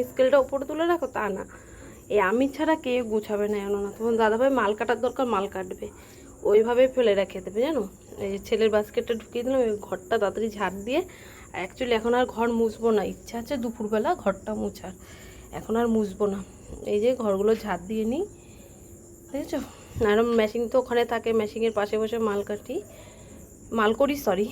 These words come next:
আর এই যে বাসনগুলো এখন নাম তুলে রা-, তুলে ঝুড়ির মধ্যে গুছিয়ে রাখবো। বাসন মাজা হয়ে গেছে, বাসন শুকিয়ে গেছে। এবার বাসনগুলো actually এবার ঝুড়ির মধ্যে গুছিয়ে রেখে দেবো। এরকম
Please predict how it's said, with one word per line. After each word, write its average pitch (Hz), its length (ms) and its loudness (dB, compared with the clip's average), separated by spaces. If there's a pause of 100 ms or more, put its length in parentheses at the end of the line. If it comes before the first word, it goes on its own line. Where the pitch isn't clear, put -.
(340)
আর 190 80 -2
এই 196 160 0
যে 254 80 6 (540)
বাসনগুলো 247 480 6 (680)
এখন 277 300 2 (120)
নাম 208 180 2 (800)
তুলে 277 260 6
রা-, 208 160 4 (100)
তুলে 262 180 0 (100)
ঝুড়ির 247 240 2
মধ্যে 233 200 4
গুছিয়ে 220 320 0
রাখবো। 208 160 2
বাসন 254 320 2
মাজা 247 220 2
হয়ে 247 160 4
গেছে, 233 180 0
বাসন 220 340 -2
শুকিয়ে 240 380 -4
গেছে। 240 220 -2 (640)
এবার 190 140 -4
বাসনগুলো 233 500 0 (100)
actually 262 440 2 (920)
এবার 240 220 -4
ঝুড়ির 214 280 2
মধ্যে 226 280 2
গুছিয়ে 233 520 -4
রেখে 202 300 0
দেবো। 196 240 -4 (760)
এরকম 196 280 -6